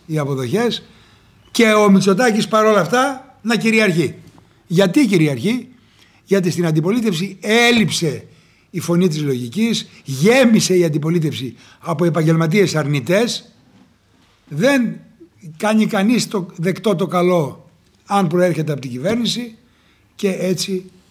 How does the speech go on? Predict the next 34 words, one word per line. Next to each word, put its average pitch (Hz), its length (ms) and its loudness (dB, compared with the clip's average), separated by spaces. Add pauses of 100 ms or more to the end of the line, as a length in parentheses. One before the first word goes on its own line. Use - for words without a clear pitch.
(300)
χρεοκόπησε 170 680 2
η 139 60 -2
αντιπολίτευση, 156 800 -6 (480)
πλην 214 240 2
καν 190 420 -2 (1080)
συμπληρωθεί 160 560 0
ένας 175 260 2
χρόνος 180 540 -2 (440)
από 160 280 -4
τις 139 180 -6
επανα-, 156 320 0
τις 151 160 -2
εκλογές 156 440 2 (320)
του - 120 -4
δύο 170 100 4
χιλιάδες 165 260 0
είκοσι 139 180 -6
τρία, 175 260 -2 (160)
όπου 190 180 0
ξανακέρδισε 175 680 0
ο 151 40 -2
Μητσοτάκης. 131 560 -8 (880)
Και 180 160 2
αν 208 260 0
τα 269 100 0
πράγματα 226 400 0
ήταν 196 240 0
έτσι 170 220 -2
και 160 100 0
δεν 190 140 2
ταράζαμε 180 440 2
εμείς 165 160 0
τα 135 100 -4
νερά, 143 560 -4